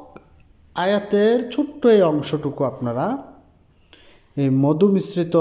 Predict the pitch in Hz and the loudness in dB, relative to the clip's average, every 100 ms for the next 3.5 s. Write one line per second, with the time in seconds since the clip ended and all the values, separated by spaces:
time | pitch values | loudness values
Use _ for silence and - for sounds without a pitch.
0 | 160 151 165 165 233 202 156 147 135 - | 2 2 0 0 -2 -2 -2 -4 -4 -6
1 | 120 135 143 196 220 - - _ _ - | -8 -4 -2 -4 -6 -14 -20 _ _ -20
2 | _ - 151 147 151 143 135 151 - 151 | _ -4 -4 -2 -4 -2 -2 -2 -4 -6
3 | 135 139 135 165 | -4 -2 0 -2